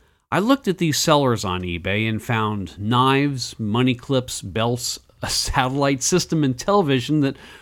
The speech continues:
went for twelve dollars, a gas engine golf cart that sold for four hundred and fifteen, and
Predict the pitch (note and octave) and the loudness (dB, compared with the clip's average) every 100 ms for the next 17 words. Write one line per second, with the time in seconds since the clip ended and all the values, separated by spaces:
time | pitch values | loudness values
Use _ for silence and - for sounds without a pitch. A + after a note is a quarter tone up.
0 | _ - D3+ - C3 - B2 D#3 F3 D#3+ | _ 0 2 2 -4 -2 0 2 2 4
1 | E3+ E3 A#2+ B2 D#3 - - - - _ | 6 8 6 4 0 -4 -12 -18 -20 _
2 | C#3+ C3 A#2+ - D3 E3+ - D#3+ D#3 C#3 | -2 -2 -4 -4 0 0 0 0 2 2
3 | C#3 A2 C#3+ F3 - - F#2 A#2 A2+ G2 | 0 4 6 6 2 -6 -4 -4 -8 -8
4 | - A#2 A2 - G2+ - A#2+ G#2 B2 A#2 | -4 -2 -4 -6 -10 -6 -4 -2 -2 -2
5 | G#2 G2 - G2+ - - F3+ D3 A2 A#2+ | -4 -8 -8 -8 -8 -4 0 0 0 -4
6 | - - _ _ - D#3 D#3 | -10 -20 _ _ 0 2 2